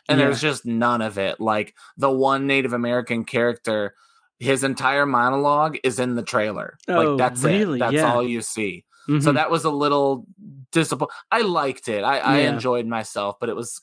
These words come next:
Speaker 1: kinda disappointing.
Speaker 2: Yeah, I,
Speaker 1: Um,
Speaker 2: just to touch on Antlers real quick, I'll just read my,
Speaker 1: Sure, sure,
Speaker 2: my
Speaker 1: sure.
Speaker 2: thing. I, I saw it in the theater yesterday, and this was a movie that, like, I saw the trailer for a year ago, and I was like, "This looks cool," and I like,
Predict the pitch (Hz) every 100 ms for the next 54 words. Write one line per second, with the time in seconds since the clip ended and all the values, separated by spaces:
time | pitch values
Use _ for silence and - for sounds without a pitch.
0 | - - 165 127 113 107 - 104 98 90
1 | 87 - - 170 165 160 - - 123 226
2 | 226 208 190 139 214 247 220 208 190 147
3 | 139 151 156 165 160 165 165 170 156 143
4 | 139 143 135 139 120 - 117 135 131 131
5 | - - - 139 139 139 143 143 147 220
6 | 226 208 156 143 165 151 135 127 - _
7 | _ 120 131 143 - 131 131 113 - -
8 | - - - 165 151 147 143 135 123 220
9 | 320 349 269 247 220 180 156 147 135 220
10 | 247 - 202 185 - 175 170 165 - 135
11 | 143 160 127 123 127 135 135 131 135 143
12 | 285 339 269 - 349 180 143 143 156 160
13 | -